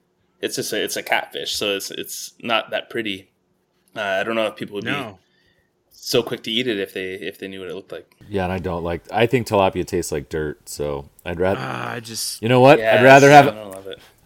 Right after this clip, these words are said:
Speaker 3: I'd rather have a largemouth bass than a tilapia. <laughs>
Speaker 1: Absolutely.
Speaker 3: Um,
Speaker 2: yeah, one hundred percent.
Speaker 3: But I think it's like
Speaker 2: You know
Speaker 3: a eel pout. I don't know, Adam, do you guys have those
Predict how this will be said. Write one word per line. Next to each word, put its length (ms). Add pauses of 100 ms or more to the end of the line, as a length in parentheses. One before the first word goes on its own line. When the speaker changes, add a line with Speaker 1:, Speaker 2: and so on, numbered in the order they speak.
(140)
Speaker 3:
I'd 140 (180)
rather 240
have 160
a 40
largemouth 680
bass 520
than 120
a 60
tilapia. 580 (520)
<laughs> 120
Speaker 1:
Absolutely. 540
Speaker 3:
Um, 280
Speaker 2:
yeah, 300 (460)
one 160
hundred 240
percent. 160
Speaker 3:
But 100
I 80
think 140
it's 260
like 440
Speaker 2:
You 80
know 80
Speaker 3:
a 120
eel 220
pout. 400
I 80
don't 100
know, 140
Adam, 260
do 80
you 100
guys 140
have 160
those 320